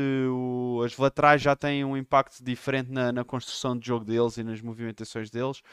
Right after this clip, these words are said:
e aí acredito que se calhar contra o Sporting vamos até começar com um bloco mais fechado, mais baixo,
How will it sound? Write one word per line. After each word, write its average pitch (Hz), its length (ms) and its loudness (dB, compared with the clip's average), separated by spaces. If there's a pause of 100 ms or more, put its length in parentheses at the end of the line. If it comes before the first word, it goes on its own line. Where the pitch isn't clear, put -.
(460)
e 120 120 2
aí 131 240 4
acredito 139 500 0
que - 60 -12
se - 60 -10
calhar 127 180 2
contra 127 220 -4
o 127 40 0
Sporting 127 440 -4
vamos 120 260 -6
até 120 200 -2
começar 117 320 -4
com - 100 -12
um 113 60 -8
bloco 110 360 -4
mais 107 480 -2
fechado, - 680 -2
mais 104 260 -6
baixo, - 560 -4